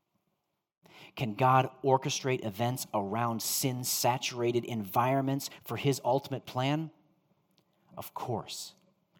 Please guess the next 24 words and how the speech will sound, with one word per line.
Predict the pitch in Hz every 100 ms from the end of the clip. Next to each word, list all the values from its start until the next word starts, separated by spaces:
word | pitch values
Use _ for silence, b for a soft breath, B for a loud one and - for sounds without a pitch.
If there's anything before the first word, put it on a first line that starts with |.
| b b
How | - 131 151
do | 151
those | 147 143
two | - 147
work? | 135 139 165 - - _ _ _ _ _ _ _ _ _ _ _ _ _ -
I | -
have | 104 -
no | 78 90
idea. | 117 131 107 _ _ _ _ _ _ _ _ _ _ _ _ _ _ _ _ _ _ _ -
God | 78 85
is |
sovereign. | - - 78 - 69 - _ _ _ _ _ _ _ _ _ _ _ _ _ _ _ B B -
Was | 143
God | - 147 170
asking | 190 160 165 151 135
Esther | 139 - 151
to | 147 -
sleep | - - 143 156
with | 160 151
and | 135 120 117
marry | 127 139 143
a | -
pagan | - 143 139 113
king? | - 135 135 156